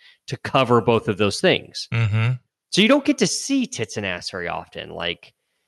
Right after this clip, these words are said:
Speaker 1: typically, it's, like, someone you're in a relationship with, right? Like, there's not just random tits and ass that you see unless it's
Speaker 2: Right.
Speaker 1: on the internet.
Speaker 2: Okay.
Speaker 1: But if you're into feet, it's a blessing and a curse.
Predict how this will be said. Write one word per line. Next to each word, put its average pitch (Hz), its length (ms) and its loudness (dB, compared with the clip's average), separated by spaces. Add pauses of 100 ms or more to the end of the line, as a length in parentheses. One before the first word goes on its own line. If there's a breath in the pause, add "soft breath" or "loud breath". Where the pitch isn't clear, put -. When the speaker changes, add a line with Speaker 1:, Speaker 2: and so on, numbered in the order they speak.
(720)
Speaker 1:
typically, 202 540 4
it's, 143 120 2
like, 143 140 2
someone 151 320 4
you're 143 100 6
in 139 60 6
a 131 60 6
relationship 110 840 2
with, - 160 -14
right? 90 300 0
Like, 90 200 -2
there's 120 200 2
not 139 140 2
just 139 200 0
random 104 480 2
tits - 240 -2
and 90 80 0
ass 87 220 0
that - 100 -12
you 78 100 -16
see - 320 -6 (160)
unless 101 320 -2
it's 101 140 -6
Speaker 2:
Right. 104 100 2
Speaker 1:
on 90 60 -4
the 92 100 0
internet. 76 340 -6 (240)
Speaker 2:
Okay. 120 280 -4 (680)
Speaker 1:
But 170 120 4
if 196 140 0
you're 339 100 8
into 254 160 4
feet, - 540 2 (640)
it's 135 140 -4
a 202 80 4
blessing 117 440 -2
and 170 80 -2
a 170 40 -2
curse. - 720 -2